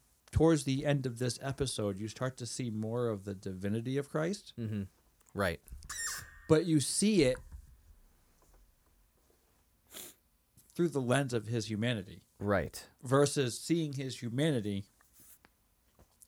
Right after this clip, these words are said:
Speaker 1: versus the lens of his divinity.
Speaker 2: Right, right, right.
Speaker 1: Which makes it almost harder to see his humanity. But when you see his humanity first and then you see the divinity come after the fact, it's easier to see 'cause now you're like, "Oh,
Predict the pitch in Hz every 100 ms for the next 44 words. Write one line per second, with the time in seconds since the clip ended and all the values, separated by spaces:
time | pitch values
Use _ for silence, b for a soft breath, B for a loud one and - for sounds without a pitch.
0 | 120 127 127 127 110 117 123 120 110 110
1 | - 104 120 110 147 - 90 57 82 73
2 | 80 139 127 190 208 208 170 143 - -
3 | - 170 175 147 123 117 - 247 208 139
4 | 110 - 123 170 175 92 87 - B B
5 | B 147 147 143 127 - 196 170 156 -
6 | 143 143 147 131 113 - 196 160 123 127
7 | 135 139 123 - 143 113 107 135 123 117
8 | - 113 104 135 156 - 110 98 104 98
9 | - - b b b - - 175 175 160
10 | 156 127 113 - 196 139 123 165 185 151
11 | 127 113 - 190 101